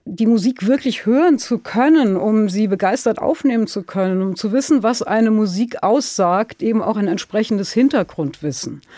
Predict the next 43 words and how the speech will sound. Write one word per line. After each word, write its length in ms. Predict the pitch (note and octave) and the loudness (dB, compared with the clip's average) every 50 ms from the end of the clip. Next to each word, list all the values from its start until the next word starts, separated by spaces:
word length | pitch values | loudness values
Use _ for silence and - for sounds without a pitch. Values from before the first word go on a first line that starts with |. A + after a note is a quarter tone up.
| - - - - - | -20 -20 -20 -12 -2
Das 140 | - G#3+ A3 | -2 0 0
ist 100 | B3 G3+ | 2 0
also 240 | A3 G#3 F3+ G#3 G3 | 0 0 2 0 0
sicherlich 480 | F3+ A3+ F3 A3 G3+ F#3+ G3 - G#3 | 0 0 0 0 0 0 -2 -4 -4
ein 460 | - - B3+ C#4+ D4+ G#3+ G#3 F#3 E3+ - - - - - | -4 -2 -2 0 2 2 0 0 -4 -8 -16 -20 -18 -6
Aspekt 500 | - F#3 E3+ - - - G3+ G#3 - - | -6 -4 -4 -4 -2 -2 -2 -2 -2 -2
meiner 300 | F#3+ F3 E3+ E3 D#3+ D#3 | 0 0 2 2 0 0
Arbeit, 420 | - - D3+ E3 D3+ D#3+ D3+ D3+ - | -2 -2 -2 -2 -2 -2 -4 -2 -2
der 80 | F3 | 0
eine 120 | D#3 D#3+ D#3+ | 0 0 0
große 260 | - - F3+ E3+ - | -2 -2 -4 -2 -2
Rolle 260 | F#3+ D#3+ G3 A3 B3+ A#3+ | 0 0 2 2 2 0
spielt. 300 | - - - F#3+ F3 F3+ | -4 -4 -6 -6 -6 -6
Das 160 | F3+ - - | -8 -4 -2
heißt, 220 | A3+ G#3+ - - | -4 -4 -2 -2
die 80 | A#3+ A3+ | -4 -2
Vermittlung 560 | - G#3 F#3+ G#3+ B3+ B3+ - A#3 G#3 F#3+ - | 0 0 2 2 0 0 0 -2 -2 -2 -4
zwischen 420 | - - - A3 G#3+ - A3+ F#3+ | -8 -6 -4 -4 -2 -2 -2 -2
den 220 | F3 G3 G#3+ G#3+ F#3+ | 0 0 0 0 0
Menschen, 360 | F3+ F3+ G3 G#3 - - G3+ | 0 0 -2 -2 -4 -4 -4
die 120 | F3 F3+ | -4 -4
die 100 | - F#3 | -4 -2
Musik 520 | F3+ F3+ F3+ E3 D3 F#3 G3 G3 - - - - - - - - - - | -2 -2 -2 -2 -2 -4 -4 -6 -6 -12 -20 -20 -20 -20 -20 -20 -18 -8
machen, 520 | - F#3 F3 E3+ D#3+ F3 F3 - B3+ C#4+ D#4 | -2 -2 0 0 0 -2 -2 0 2 4 4
indem 340 | C#4+ G#3 E3+ G3 F3+ F3+ D#3+ | 4 2 2 0 0 0 0
sie 300 | D3 E3+ E3 D3+ C#3 - | -2 -2 -2 -2 -2 -4
spielen, 680 | - - - - A#3+ C4+ C#4 C4 B3+ B3+ A#3+ A#3 A3+ F#3+ | -10 -12 -6 -2 0 2 2 2 2 2 2 2 2 2
indem 360 | E3+ F3 E3 D#3+ E3 E3 E3 | 2 0 0 0 0 -2 -2
sie 300 | D#3 D#3+ D#3+ D#3 D#3 - | -2 -2 -2 -2 -2 -4
auch 480 | - D3 D3 D3+ D#3 - - - - | -4 -4 -4 -4 -4 -6 -10 -16 -10
dafür 260 | - D#3+ D3+ - G3 F3 | -6 -6 -4 -2 0 0
sorgen, 460 | D3+ F#3+ G3 G#3 G#3+ A3+ A3 A3 G3 | 2 2 4 4 4 4 4 2 2
dass 220 | F#3+ F#3 - - | 0 -2 -2 -2
wir 120 | F#3+ F3 E3 | -4 -2 -2
ein 80 | F3 | -2
so 140 | D#3+ E3+ E3 | 0 -2 -2
reiches, 420 | D#3 E3+ F3 G#3 G3 G3+ E3+ - | 0 2 0 0 0 -2 -4 -2
wunderbares 540 | G3 G3 G3+ G3+ F#3+ D#3+ F3 E3+ F3+ F3 - | -2 0 0 0 0 0 0 0 0 0 0
Musikleben 720 | F3+ E3+ E3+ D#3+ G#3+ A#3+ A#3+ A3 G3 F#3 F3 F3+ E3 C#3 E3+ | 0 -2 0 0 -2 -2 -2 0 -2 0 0 -2 -2 -2 -2
haben 320 | E3+ F3+ G#3 A#3+ C#4 B3 | 0 0 2 4 4 2
in 80 | G#3 G3 | 2 0
jeder 240 | G3+ A3 G3+ A3+ | -2 0 0 0
Hinsicht, 560 | A3 G3+ A3+ A#3 A#3 A3 B3 C4+ C#4 - _ | 0 0 0 0 0 0 -2 -6 -8 -10 _